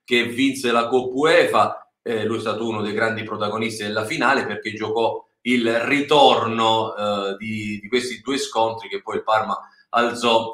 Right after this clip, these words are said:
la, eh, Coppa. Io vorrei partire proprio da questo momento, forse è il momento più importante della tua carriera da calciatore.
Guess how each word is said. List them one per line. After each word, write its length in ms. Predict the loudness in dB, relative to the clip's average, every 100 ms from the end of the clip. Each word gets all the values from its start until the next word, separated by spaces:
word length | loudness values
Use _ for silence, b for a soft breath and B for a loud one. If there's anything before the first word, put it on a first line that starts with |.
| 0
la, 600 | 4 6 4 0 0 0
eh, 40 |
Coppa. 240 | 0 2
Io 120 | 4 6
vorrei 180 | 6
partire 360 | 4 2 2 2
proprio 280 | 4 4 4
da 100 | 2
questo 340 | 2 -2 -2
momento, 480 | 0 2 0 -2 -4
forse 560 | -2 -2 0 -2 -4 _
è 80 | 0
il 80 | 2
momento 460 | 4 4 2 0
più 100 | 0
importante 800 | -2 0 -2 0 4 4 2 -4
della 180 | -4 -4
tua 140 | -2
carriera 380 | -2 -2 0 0
da 100 | 0
calciatore. 680 | -2 -6 -8 -12 -10 -10